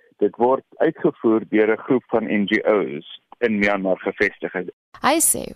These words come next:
Speaker 2: hoewel Suu Kyi heelwat kritiek van die internasionale gemeenskap ontvang het vir haar hantering van die misdaad in die Rohingya gemeenskap, is hy steeds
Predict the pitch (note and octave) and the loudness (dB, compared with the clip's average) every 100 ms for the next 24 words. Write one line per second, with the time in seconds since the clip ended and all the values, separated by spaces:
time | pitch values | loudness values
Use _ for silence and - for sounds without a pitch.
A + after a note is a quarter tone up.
0 | - A3 A3 B3+ D4 - C#4 - C4 B3 | -2 0 2 2 0 0 -2 -2 -4 -4
1 | G3 F3 G#3 A3 B3 - G3+ F#3 E3 - | -4 0 0 2 0 0 -6 -4 -8 -10
2 | - F3+ G3+ G#3 G#3 G3 F#3+ G3 F#3 E3+ | -4 0 0 0 0 0 0 0 0 2
3 | F#3+ - F#3+ F3+ F#3 - G3 - G#3 - | 0 -2 -2 -2 -2 -2 -4 -2 -4 0
4 | C#4 A#3+ D#3+ - - F3 E3+ E3+ E3 E3+ | 2 2 0 -6 -6 -2 -2 -2 -4 -6
5 | - C4 B3 A#3 - G3+ F3 E3+ - G3 | -2 0 2 0 -2 -2 0 0 0 0
6 | G#3+ - F#3 E3+ D#3+ E3 E3 E3+ F3 F3+ | -2 -2 -2 -2 -2 -2 -2 -4 -2 0
7 | A#3 A#3+ - A#3+ - - - - B3 D4 | 2 2 0 -2 -2 -20 -20 -8 0 0
8 | C4+ - C#4 D4 C#4+ - | 2 0 0 -2 0 -4